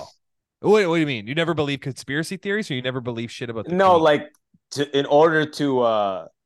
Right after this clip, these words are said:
Speaker 2: in order to protect the power of the, of the monarchy, they,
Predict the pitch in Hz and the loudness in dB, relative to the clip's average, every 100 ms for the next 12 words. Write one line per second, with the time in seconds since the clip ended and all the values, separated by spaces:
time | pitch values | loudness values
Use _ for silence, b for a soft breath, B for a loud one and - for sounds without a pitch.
0 | _ - 131 147 160 - - 127 - 143 | _ -6 4 4 4 0 -8 -6 -2 -2
1 | - 127 131 131 127 110 110 104 92 85 | -2 -4 0 2 0 -2 -4 -4 -4 -8
2 | - 101 92 101 113 123 113 - 98 87 | -12 -14 -10 -2 2 2 0 -4 -10 -6
3 | 101 | -6